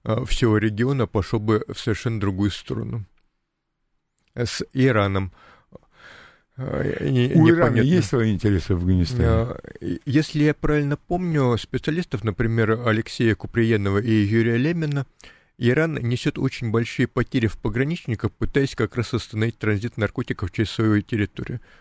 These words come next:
Speaker 1: Плюс там, а, определенная часть боевиков имеет виды и на Иран, и тоже пытается, а, просочиться через границу. А,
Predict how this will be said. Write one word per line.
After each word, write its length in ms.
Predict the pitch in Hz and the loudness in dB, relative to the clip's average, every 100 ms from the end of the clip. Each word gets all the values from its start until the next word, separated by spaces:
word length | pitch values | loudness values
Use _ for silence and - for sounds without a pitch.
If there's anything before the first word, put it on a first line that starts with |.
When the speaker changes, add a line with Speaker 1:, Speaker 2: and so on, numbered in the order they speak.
| - | -12
Speaker 1:
Плюс 260 | 127 127 - | -4 -4 -2
там, 280 | 131 120 113 | 0 0 2
а, 280 | 113 113 127 | 2 2 0
определенная 560 | - 117 113 120 117 | 0 0 0 0 0
часть 260 | 107 127 101 | -2 -2 -4
боевиков 640 | 92 117 113 117 - 110 | 2 4 4 2 -2 -4
имеет 480 | - 117 110 110 - | -4 -2 0 0 0
виды 300 | 110 110 92 | 0 0 0
и 200 | 110 120 | 0 0
на 180 | 110 123 | -2 0
Иран, 320 | 151 175 190 - _ _ - | 0 0 -2 -8 _ _ -6
и 80 | |
тоже 480 | 113 123 107 101 101 - | -2 0 2 2 0 0
пытается, 540 | 120 - 110 - 110 | -2 2 0 0 -6
а, 20 | - 123 107 | -4 0 2
просочиться 540 | 101 - 120 107 - 113 | 2 -2 -4 -4 -6 -6
через 280 | - 107 | 0 0
границу. 600 | 95 113 147 180 - 151 - - - _ - | 0 -2 -2 -6 -4 -6 -6 -14 -20 _ -8
А, 540 | - 107 101 101 98 | -2 0 2 2 0